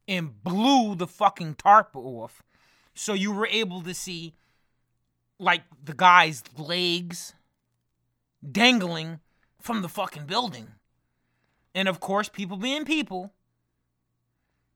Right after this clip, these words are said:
whip out their camera phones and start snapping pictures and have it all over social media. And they still can't get to these pe-, these people. So the mayor just asks, "Can you please not take pictures of the body hanging?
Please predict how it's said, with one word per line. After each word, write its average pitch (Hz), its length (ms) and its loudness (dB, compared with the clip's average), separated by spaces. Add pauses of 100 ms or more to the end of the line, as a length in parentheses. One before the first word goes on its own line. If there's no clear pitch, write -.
(120)
whip 214 280 2
out 254 180 8
their 294 120 -4
camera 277 380 0
phones 185 340 -4
and 170 80 -12
start 185 240 0
snapping 220 400 0
pictures 202 280 -12
and 190 100 -8
have 180 140 0
it 180 40 -10
all 208 220 0
over 196 140 -2
social 202 340 -8
media. 185 340 -8 (420)
And 185 320 -2 (220)
they 214 240 0
still 254 280 -2
can't 214 260 -2
get 180 160 -2
to 202 100 -8
these 175 200 -8
pe-, - 280 -16
these 170 240 -10
people. 226 320 -8
So 156 380 -6
the 156 180 -10
mayor 196 340 0
just 170 180 -8
asks, 170 420 -2 (400)
"Can 202 160 -6
you 185 100 -6
please 202 300 -8
not 185 180 0
take 180 240 -10
pictures 170 420 -10
of 156 200 -8
the 143 80 -12
body 151 340 2
hanging? 131 400 -12